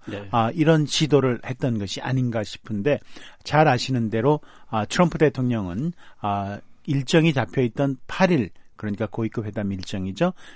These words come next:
Speaker 2: 그 다음 날인 구 일 날은 일 차 세계대전 종전 백 주년 기념식 창석을 위해서,
Speaker 1: 네.
Speaker 2: 아, 프랑스로 떠나도록 그렇게 돼 있었습니다.
Speaker 1: 네.
Speaker 2: 그런 점을 트럼프 대통령은 마련되고 있는 일정 때문에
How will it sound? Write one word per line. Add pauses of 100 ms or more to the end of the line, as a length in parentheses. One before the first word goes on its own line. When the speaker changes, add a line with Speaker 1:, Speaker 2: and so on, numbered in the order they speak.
Speaker 2:
그
다음
날인
구
일
날은 (280)
일
차
세계대전
종전 (320)
백
주년
기념식
창석을
위해서, (160)
Speaker 1:
네.
Speaker 2:
아, (100)
프랑스로 (120)
떠나도록
그렇게
돼
있었습니다.
Speaker 1:
네. (320)
Speaker 2:
그런
점을 (160)
트럼프
대통령은 (120)
마련되고
있는
일정 (200)
때문에